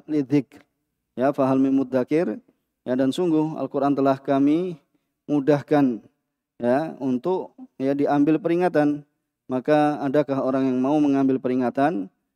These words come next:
Ya, jadi di sini apa? Allah Subhanahu wa taala bersumpah dengan Al-Qur'an. Ya, Allah Subhanahu wa taala dengan, Allah Subhanahu wa taala bersumpah dengan Alkitab Al-Mubin.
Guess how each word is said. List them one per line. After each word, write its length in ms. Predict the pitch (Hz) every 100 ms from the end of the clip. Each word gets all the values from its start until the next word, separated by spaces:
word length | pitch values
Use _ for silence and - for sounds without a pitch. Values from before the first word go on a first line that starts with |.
| _ _ _ _
Ya, 320 | 117 127 165 185
jadi 240 | 123 127
di 120 | 135 127
sini 160 | 165 175
apa? 320 | 147 151 156
Allah 160 | 147
Subhanahu 400 | 135 139 156 151
wa 40 | 135
taala 160 | 147 143
bersumpah 480 | 131 147 135 160 143
dengan 480 | 139 156 170 170 160 _ _ _ _ _ -
Al-Qur'an. 560 | 143 156 143 143 131 - _ _ _
Ya, 320 | 131 131 147 -
Allah 220 | 120 131 127
Subhanahu 400 | 131 147 143 127
wa 40 | 127
taala 240 | 123 147 139
dengan, 480 | 127 135 147 147 - _ _ -
Allah 220 | 131 139
Subhanahu 360 | - 139 147 135
wa 40 |
taala 160 | 139 139
bersumpah 400 | 131 139 131 151
dengan 320 | 135 135 143 139
Alkitab 480 | 135 135 151 151 139
Al-Mubin. 640 | 143 160 160 147 120